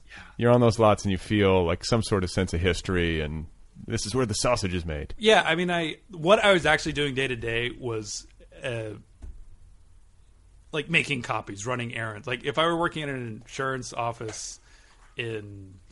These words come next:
Speaker 1: Omaha, I was, I would be doing the same. But, like, the fact, just the fact that I was doing it on a movie lot,
Speaker 2: It
Speaker 1: like,
Speaker 2: makes
Speaker 1: I was
Speaker 2: it,
Speaker 1: like,
Speaker 2: yeah, yeah.
Speaker 1: "This is great." Like,
Speaker 2: <laughs>
Speaker 1: I'm, you know, I'm really in the big time here. So, um, yeah, so I was, I was doing that, and then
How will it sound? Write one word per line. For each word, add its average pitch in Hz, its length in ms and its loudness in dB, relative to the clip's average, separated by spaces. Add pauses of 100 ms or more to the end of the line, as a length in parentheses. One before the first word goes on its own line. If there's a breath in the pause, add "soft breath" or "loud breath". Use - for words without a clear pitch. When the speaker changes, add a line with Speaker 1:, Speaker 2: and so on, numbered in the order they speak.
(140)
Speaker 1:
Omaha, 113 540 -8 (640 soft breath)
I 131 80 -4
was, 117 220 -8 (180)
I 139 60 -2
would 131 120 -2
be 131 80 -8
doing 131 180 -4
the 139 80 -10
same. 131 280 -6
But, 139 180 -4
like, 127 160 -6
the 131 60 -10
fact, 156 400 0
just 190 240 -4
the 196 80 -4
fact 139 340 -2
that 147 80 -8
I 127 40 -2
was 117 120 -4
doing 139 220 -4
it 135 60 -4
on 113 120 -4
a 113 60 -10
movie 135 360 -6
lot, 170 320 4
Speaker 2:
It - 40 -2
Speaker 1:
like, 117 100 4
Speaker 2:
makes 120 120 0
Speaker 1:
I - 20 -2
was 117 80 -2
Speaker 2:
it, 127 40 -2
Speaker 1:
like, 135 80 0
Speaker 2:
yeah, 139 300 -2
yeah. 117 80 -2
Speaker 1:
"This - 180 2
is 117 80 -10
great." 165 480 0
Like, - 440 4
Speaker 2:
<laughs> - 40 -6
Speaker 1:
I'm, 151 320 2
you 143 100 -6
know, 117 120 -4
I'm 135 200 -4
really 139 280 -4
in 120 80 -6
the 117 80 -8
big 131 220 -4
time 101 220 -8
here. 101 220 -10
So, 117 460 -4 (600 soft breath)
um, 101 560 -8 (1080)
yeah, 165 300 4
so 160 140 0
I 160 120 4
was, 143 580 -2 (140)
I 135 80 -2
was 139 100 0
doing 185 280 0
that, 143 320 0
and 135 120 -6
then 123 400 -4